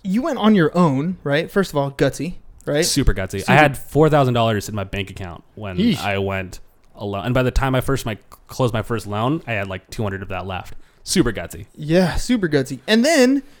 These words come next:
Speaker 1: you not only go on your own, but you decide to do it a new school way,
Speaker 2: Mm-hmm.
Speaker 1: right? Like,
Speaker 2: Yeah.
Speaker 1: walk me through that. What, what's going through your mind?
Speaker 2: So, <sighs> I was twenty-five when I went independent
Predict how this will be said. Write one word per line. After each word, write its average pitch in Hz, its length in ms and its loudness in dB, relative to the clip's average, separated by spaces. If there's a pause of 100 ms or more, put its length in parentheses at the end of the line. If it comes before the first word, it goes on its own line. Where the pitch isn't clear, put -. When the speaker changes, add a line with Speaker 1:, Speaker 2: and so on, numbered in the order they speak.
(220)
Speaker 1:
you 208 180 4
not 220 180 2
only 247 220 2
go 196 180 2
on 214 100 2
your 160 120 2
own, 202 340 2
but 170 140 4
you 180 100 2
decide 190 280 0
to 170 80 -4
do 160 180 4
it 156 160 0 (580)
a 160 60 0
new 156 220 4
school 139 260 0
way, 120 220 -10 (240)
Speaker 2:
Mm-hmm. 101 180 -6 (160)
Speaker 1:
right? 143 340 -2 (160)
Like, - 120 -2
Speaker 2:
Yeah. 92 120 -4 (440)
Speaker 1:
walk 196 240 -2
me 240 60 2
through 180 180 4
that. 127 160 -4
What, 170 180 2
what's 247 160 -4
going 349 140 0
through 262 100 0
your 165 80 2
mind? 135 300 -4 (320)
Speaker 2:
So, - 480 0 (480)
<sighs> - 520 -20
I 135 60 -2
was 143 260 0
twenty-five 147 1800 -2
when 151 120 2
I 143 80 0
went 147 220 0
independent 156 480 0